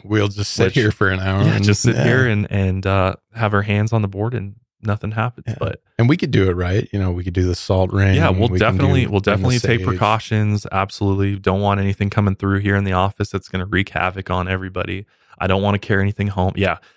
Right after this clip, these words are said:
Speaker 2: The last thing we need is for a demon to come through and inhabit
Speaker 1: <laughs>
Speaker 2: this thing.
Speaker 1: Annabelle.
Speaker 2: 'Cause
Speaker 1: Good Lord.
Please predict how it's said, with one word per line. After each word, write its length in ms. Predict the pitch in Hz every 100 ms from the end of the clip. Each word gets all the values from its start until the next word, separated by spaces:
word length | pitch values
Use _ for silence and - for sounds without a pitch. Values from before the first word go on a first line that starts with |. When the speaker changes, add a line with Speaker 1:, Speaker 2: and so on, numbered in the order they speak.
| _
Speaker 2:
The 60 | 98
last 240 | 110 147
thing 140 | 143 117
we 100 | 98
need 200 | 92 90
is 100 | -
for 140 | 92
a 60 | 87
demon 200 | 95 90
to 60 |
come 200 | 90 90
through 280 | 90 92 90
and 200 | 85 82 - _ - -
inhabit 500 | 107 101 107 98 85
Speaker 1:
<laughs> 60 |
Speaker 2:
this 220 | 113 123
thing. 220 | - 107 107
Speaker 1:
Annabelle. 480 | 110 120 123 127 - -
Speaker 2:
'Cause 300 | - 110 92
Speaker 1:
Good 280 | 101 110 -
Lord. 440 | 113 110 104 101